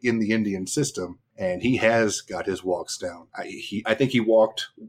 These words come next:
the first guy he faced to start this season, and he hasn't walked anybody since.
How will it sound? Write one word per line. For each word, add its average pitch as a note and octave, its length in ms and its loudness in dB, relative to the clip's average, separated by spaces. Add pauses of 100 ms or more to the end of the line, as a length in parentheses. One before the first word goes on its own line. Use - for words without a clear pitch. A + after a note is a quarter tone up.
(300)
the G#2 80 0
first C3 460 4
guy B2 160 6
he A#2+ 120 4
faced B2 420 2
to G#2+ 80 -4
start A#2 280 2
this A2 180 0
season, B2+ 480 0
and G2+ 120 -2
he A2 80 4
hasn't G#2+ 320 2
walked G2+ 260 -2
anybody G2 420 -2
since. - 500 -10